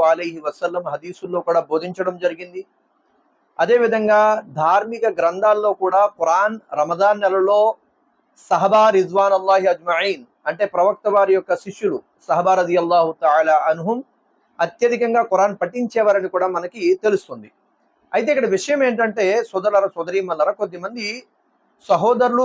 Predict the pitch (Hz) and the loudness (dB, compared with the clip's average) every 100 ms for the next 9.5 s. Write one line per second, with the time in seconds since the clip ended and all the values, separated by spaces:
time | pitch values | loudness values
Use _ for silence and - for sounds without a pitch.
0 | 240 185 180 208 214 220 214 208 196 185 | 0 -2 0 -2 -4 -6 -4 0 0 0
1 | 190 180 165 - 190 175 170 156 165 202 | -4 -6 -8 -8 -8 -8 -4 -4 -2 -2
2 | 165 151 196 202 208 226 196 160 185 196 | 2 0 0 -4 -2 -6 -8 -8 -4 -2
3 | 208 214 190 196 202 214 185 175 - 208 | -2 -6 -8 -8 -4 -2 -2 -6 -8 -10
4 | 185 151 151 233 _ _ _ _ _ _ | -6 -4 -4 -4 _ _ _ _ _ _
5 | 175 156 - 214 233 226 226 175 170 180 | -8 -8 -6 -2 0 -2 -6 -10 -8 -6
6 | 185 208 226 220 208 220 214 196 185 190 | -6 -6 -6 -8 -6 -2 2 2 2 -2
7 | _ _ _ _ 196 220 254 262 240 233 | _ _ _ _ 2 2 2 0 0 0
8 | 226 226 240 240 - _ _ 175 180 226 | -2 0 0 0 -4 _ _ -12 -6 -4
9 | 226 220 208 185 - | -2 -2 0 -2 2